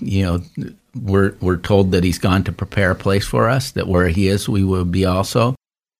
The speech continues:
You know, because he, uh, was resurrected and ascended, he also has said that he was gonna send another comforter to us, which is the Spirit. And so we have the Spirit's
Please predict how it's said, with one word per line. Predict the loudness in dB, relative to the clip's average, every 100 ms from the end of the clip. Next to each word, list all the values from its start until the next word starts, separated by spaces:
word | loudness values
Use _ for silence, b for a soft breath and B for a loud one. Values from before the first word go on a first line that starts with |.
| _
You | 4 6
know, | 6 4
because | 2 2 2 2
he, | 0 2 2 2 0 -4 _
uh, | -14 -14 -14 -18 -12 -4
was | -2 0
resurrected | 2 2 2 2 0 0 0 2 2
and | 2 0
ascended, | 0 4 6 6 4 2
he | 2 2 2
also | 2 0 2 0
has | 0 -4 -12 -18 _ _ _
said | 0 2 2 0
that | 0
he | 0
was | 0 0
gonna | -2
send | 0 0 2
another | 4 4 2
comforter | 0 0 -2 -2 -2 -2
to | -2 -4
us, | -4 -4
which | -4 -2
is | -2 -2
the | -4
Spirit. | -8 0 2 2 0
And | 0 0
so | 2 4 4 2 B B
we | 2
have | 2
the | 0
Spirit's | 0 0 0